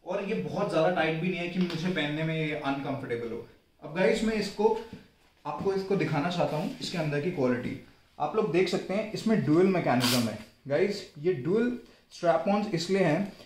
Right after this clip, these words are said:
अगर मैं चाहता हूँ कि इसको मैं अगर जीन्स या ट्राउज़र के अंदर पहनना चाहूँ, तो मैं अंदर इससे पहन सकता हूँ, और अगर मैं जीन्स के ऊपर पहन रहा हूँ,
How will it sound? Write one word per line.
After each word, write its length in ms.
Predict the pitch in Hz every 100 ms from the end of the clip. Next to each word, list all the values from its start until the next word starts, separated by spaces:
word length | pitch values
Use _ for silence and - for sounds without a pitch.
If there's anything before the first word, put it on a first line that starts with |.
| - _ -
अगर 180 | 151 214
मैं 160 | 226
चाहता 300 | 214 170 196
हूँ 180 | 214 220
कि 140 | - 214
इसको 400 | - 180 - 208
मैं 300 | 214 214 -
अगर 520 | 156 170 185 196 190 - _ _ _ -
जीन्स 400 | 175 202 208 185
या 120 | 190
ट्राउज़र 420 | 190 147 147 175
के 240 | 175 - 190
अंदर 420 | - 160 175 214
पहनना 340 | 214 160 156
चाहूँ, 260 | 143 139 117 - - - _ -
तो 60 |
मैं 180 | 180 196
अंदर 400 | 147 151 185 -
इससे 200 | 139 -
पहन 240 | 131 131 123
सकता 280 | - - 139
हूँ, 320 | 160 226 - - - _ -
और 200 | 180 -
अगर 240 | 160 202 208
मैं 460 | 190 208 214 131
जीन्स 280 | 143 185 196
के 80 | 220
ऊपर 300 | 180 170 208
पहन 240 | 180 147
रहा 100 | 127
हूँ, 180 | 113